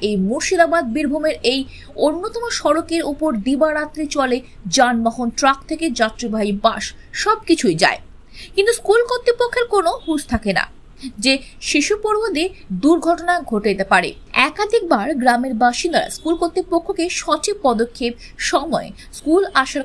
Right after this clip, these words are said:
কথা জানালেও গ্রামবাসীদের কথায় কোনো কান দেয় না। নাকি প্রধান শিক্ষক থেকে স্কুল কর্তৃপক্ষকেও স্কুল থেকে মাত্র এক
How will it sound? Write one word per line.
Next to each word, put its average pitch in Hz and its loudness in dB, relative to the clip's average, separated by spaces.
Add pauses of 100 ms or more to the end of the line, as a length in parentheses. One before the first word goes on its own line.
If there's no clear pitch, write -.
কথা 240 0
জানালেও 196 0
গ্রামবাসীদের 277 -2 (140)
কথায় 214 -2
কোনো 233 -4
কান 185 0
দেয় 170 2
না। 190 0 (400)
নাকি 262 2 (520)
প্রধান 294 2
শিক্ষক 370 0
থেকে 339 0 (180)
স্কুল 381 2
কর্তৃপক্ষকেও 240 0 (340)
স্কুল 381 2
থেকে - -4 (220)
মাত্র 226 0
এক 262 0